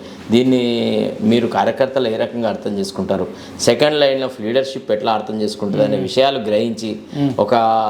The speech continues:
Speaker 1: దాన్ని ముందే ప్రజలకు చెప్పాల్సింది
Speaker 2: మ్మ్.
Speaker 1: ఏమని, "ఇటు ఇటు జరుగుతుంది,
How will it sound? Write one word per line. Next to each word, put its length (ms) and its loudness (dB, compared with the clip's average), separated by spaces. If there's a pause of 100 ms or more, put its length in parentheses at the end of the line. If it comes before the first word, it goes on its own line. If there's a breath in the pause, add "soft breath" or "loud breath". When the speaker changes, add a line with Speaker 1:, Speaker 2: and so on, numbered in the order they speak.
(220)
Speaker 1:
దాన్ని 260 4
ముందే 580 2 (220)
ప్రజలకు 380 0
చెప్పాల్సింది 580 -2 (140)
Speaker 2:
మ్మ్. 200 -6
Speaker 1:
ఏమని, 500 0
"ఇటు 140 -6
ఇటు 120 -4
జరుగుతుంది, 800 0